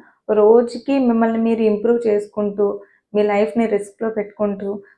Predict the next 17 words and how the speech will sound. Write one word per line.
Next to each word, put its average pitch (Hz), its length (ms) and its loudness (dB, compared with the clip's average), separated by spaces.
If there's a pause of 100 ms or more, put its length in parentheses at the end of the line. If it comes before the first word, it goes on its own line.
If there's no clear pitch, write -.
(100)
ప్రతిరోజు 220 540 2
మీలో 220 380 2
ఒక 247 220 -4
స్కిల్‌ని 240 560 0
పెంచుకుంటూ, 208 760 0
దానికి 202 360 -4
సంబంధించినవి 214 800 -4
నేర్చుకుంటూ, 202 760 -4 (600)
ఏదో 214 360 4
ఒకటి 233 380 -2 (480)
చేసుకుంటూ, 214 840 4 (120)
పనిని 226 460 2
ఎక్కడా 226 460 2
కూడా 233 320 2
వదిలిపెట్టకుండా, 202 960 -2 (680)
కృషితో, 226 580 0
పట్టుదలతో 208 720 -2